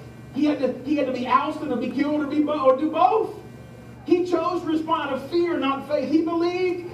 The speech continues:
enough to respond. He did something 'cause he heard the story, but not enough to really act upon what he heard.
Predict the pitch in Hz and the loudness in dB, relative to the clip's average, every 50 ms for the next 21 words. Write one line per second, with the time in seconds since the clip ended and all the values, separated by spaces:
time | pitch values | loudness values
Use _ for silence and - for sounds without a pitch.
0 | - - 285 285 330 349 349 339 339 349 311 277 254 - - - 349 370 381 381 | -6 -6 -4 0 2 2 2 2 0 -2 -2 -2 -2 -4 2 4 6 6 8 6
1 | 339 - 277 277 277 - 339 302 294 - 330 320 - - - 320 349 359 - - | 4 4 2 -2 -2 0 0 0 2 0 -2 -2 -4 0 2 4 4 4 4 2
2 | 254 247 226 254 240 247 254 220 247 269 302 277 233 208 196 - 196 302 294 254 | -2 0 0 0 0 0 2 2 2 2 2 0 -4 -6 -4 -2 0 4 6 6
3 | 226 208 - - - - - - - 247 254 247 247 269 285 311 320 320 302 277 | 6 6 4 2 -2 -6 -6 -2 0 2 2 2 2 0 0 0 0 0 0 2
4 | 254 254 254 254 247 - - - 233 220 214 220 240 247 247 247 220 220 - - | 4 4 4 4 2 0 -2 2 2 2 4 4 4 4 4 4 2 0 -2 -2
5 | 226 233 233 233 - 220 196 - 214 208 202 202 196 190 190 190 - 214 214 208 | -2 -2 -2 -2 -2 -2 -2 0 -2 -2 0 0 0 0 0 0 -2 -2 -2 -2
6 | 202 196 - - | -2 -2 -2 -6